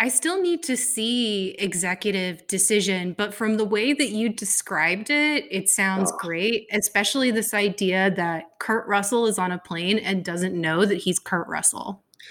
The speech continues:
Speaker 2: Yeah, it's, uh, Kurt Russell as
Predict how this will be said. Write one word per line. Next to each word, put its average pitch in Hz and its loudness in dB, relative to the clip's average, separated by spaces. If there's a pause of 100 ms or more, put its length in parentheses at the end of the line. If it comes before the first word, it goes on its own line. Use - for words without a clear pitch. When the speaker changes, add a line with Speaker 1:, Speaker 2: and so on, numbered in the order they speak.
(160)
Speaker 2:
Yeah, 120 8
it's, 123 4
uh, 110 8 (100)
Kurt 151 6
Russell 131 6
as 113 4